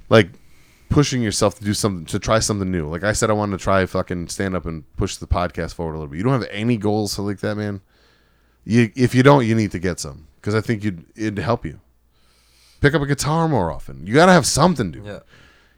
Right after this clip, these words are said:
Speaker 1: Y-, life can't just be, I go to work, I smoke weed, I listen to fucking trippy albums, and I play video games. It's, it's, 'cause it ends there too. That's the problem.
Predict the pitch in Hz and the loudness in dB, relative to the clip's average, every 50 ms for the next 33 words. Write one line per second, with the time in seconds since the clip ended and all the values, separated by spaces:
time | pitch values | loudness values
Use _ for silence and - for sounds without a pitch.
0 | _ - - - 139 139 139 135 135 156 185 180 - - - 175 180 175 - 170 | _ -18 -16 -14 -12 -10 -4 2 6 8 8 8 6 4 4 4 4 4 2 0
1 | 147 - - 151 143 139 123 113 107 120 135 135 135 127 127 123 123 113 - 127 | -4 0 2 2 4 4 4 4 4 4 4 6 6 6 6 4 4 2 0 -4
2 | - - 120 117 104 113 113 117 117 113 104 98 95 92 85 104 101 - 113 104 | -2 0 -2 -2 0 0 0 2 2 2 2 2 0 0 0 -2 -2 -2 -4 -6
3 | 95 - - 104 101 - 101 92 - - 98 90 101 98 98 98 95 90 90 85 | -6 -2 -2 -2 -2 -2 -6 -6 -4 -6 -4 -2 0 2 2 0 0 -2 -4 -6
4 | 85 - - 92 85 90 87 85 76 69 67 60 - - - 67 - - - - | -6 -4 -4 -4 -2 -2 -4 -6 -6 -8 -14 -18 -20 -20 -18 -14 -12 -12 -12 -12
5 | 95 98 - - - - _ _ _ - - - - - - - - - - - | -12 -12 -12 -12 -14 -16 _ _ _ -8 -6 -6 -6 -6 -8 -14 -14 -16 -14 -8
6 | - 113 110 120 110 110 123 143 156 156 139 98 85 76 67 - - - - 120 | -4 -2 0 0 0 2 2 2 4 2 0 -2 -4 -8 -10 -10 -12 -6 -2 -2
7 | 107 85 78 90 - - - - 98 95 92 76 60 62 - | -2 -2 -2 -6 -8 -10 -10 -6 -6 -6 -6 -6 -10 -16 -18